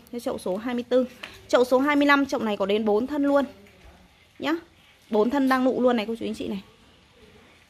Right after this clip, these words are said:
Chậu này rất là xinh, như vậy em bán năm trăm nghìn. Năm trăm nghìn cho chậu này, chậu số hai mươi sáu.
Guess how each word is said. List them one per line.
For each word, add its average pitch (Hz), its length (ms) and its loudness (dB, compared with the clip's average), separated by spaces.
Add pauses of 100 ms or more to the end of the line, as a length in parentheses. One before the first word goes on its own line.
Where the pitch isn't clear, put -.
(680)
Chậu 254 160 -2
này 196 140 0
rất 262 120 0
là 311 100 0
xinh, 254 240 2
như 254 60 2
vậy 240 100 -2
em 240 140 -2
bán 202 200 0
năm 262 180 0
trăm 262 220 -2
nghìn. 226 220 4 (720)
Năm 269 220 0
trăm 262 180 -2
nghìn 226 160 2
cho 247 80 -2
chậu 262 160 -2
này, 202 220 2
chậu 190 180 -4
số 202 180 -2
hai 254 200 0
mươi 254 100 2
sáu. 233 340 0